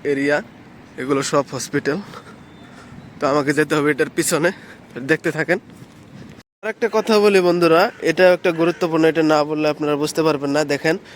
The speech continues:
আপনি যখন প্রথমবার আসবেন, তখন আপনাকে যেটা কোম্পানি থেকে একটা কাগজ দিবে, সেই কাগজটা নিয়ে যখন আপনি ভিতরে যাবেন, তারপরে এই স্যাম্পল দেওয়ার পরে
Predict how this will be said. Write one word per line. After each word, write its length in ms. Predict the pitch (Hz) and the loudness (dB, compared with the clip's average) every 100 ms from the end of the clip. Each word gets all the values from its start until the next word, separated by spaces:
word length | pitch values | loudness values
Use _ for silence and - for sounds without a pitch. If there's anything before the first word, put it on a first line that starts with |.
| - - | -14 -8
আপনি 280 | 151 165 | -4 -2
যখন 220 | 165 170 175 | 0 0 0
প্রথমবার 500 | 170 170 190 185 185 | -2 -2 0 2 4
আসবেন, 380 | 160 151 160 220 - - - - | 2 0 -4 -6 -18 -20 -20 -2
তখন 360 | 180 180 185 185 | 0 2 2 2
আপনাকে 480 | 170 180 185 175 156 | 0 -2 -2 -2 -4
যেটা 220 | 151 160 | -6 -2
কোম্পানি 340 | 165 151 160 160 | 0 0 -2 -2
থেকে 200 | 156 160 | 0 -2
একটা 360 | 160 160 160 147 | 0 0 0 2
কাগজ 320 | 147 139 151 | 0 0 -4
দিবে, 160 | 147 156 | -4 -4
সেই 160 | 151 147 | -4 -2
কাগজটা 380 | 151 147 147 | -2 -4 -4
নিয়ে 160 | 147 147 | -2 -2
যখন 220 | 143 151 | -2 -4
আপনি 200 | 143 147 | -2 -2
ভিতরে 300 | 135 135 143 | -4 -4 -2
যাবেন, 300 | 143 139 151 | -2 -2 -2
তারপরে 540 | 147 135 135 139 139 135 - | -2 -2 -2 -4 -2 -4 -6
এই 300 | 139 127 127 - - - | -4 -4 -6 -10 -20 -12
স্যাম্পল 360 | - 147 147 156 | -4 -2 0 2
দেওয়ার 220 | 156 151 | 2 2
পরে 260 | 147 160 | 0 -2